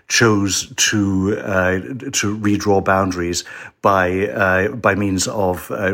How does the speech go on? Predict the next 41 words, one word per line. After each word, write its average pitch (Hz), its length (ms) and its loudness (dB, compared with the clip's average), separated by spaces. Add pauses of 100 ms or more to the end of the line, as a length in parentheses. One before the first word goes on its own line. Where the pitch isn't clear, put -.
(400)
of 104 120 -4
a 92 60 -4
plebiscite, - 600 -2 (540)
and, 107 400 2
uh, 113 340 2
and, 110 240 2
and 117 200 2
ignored 104 420 2 (140)
the, 104 280 0
you 123 100 4
know, 92 140 4
the, 104 400 -4
the 92 240 -6
United 92 420 0
Nations. 95 460 -4 (320)
And 110 100 4
so, 143 160 6
in 123 100 4
a 123 60 0
sense, - 380 0 (140)
you 151 260 2
know, 113 80 6
the 101 120 -4
fact 123 280 0
is 120 140 -2
that - 180 2 (320)
you 110 80 -2
can 123 100 2
find 143 680 2
broken 127 360 0
precedents, 110 720 -2 (240)
uh, 107 320 4
on 117 140 4
all 104 160 4
sides 104 600 0
where 95 140 0
this 98 220 -2
is 90 80 -8
concerned. 92 580 -2 (520)
And, 110 400 2
uh, 113 380 4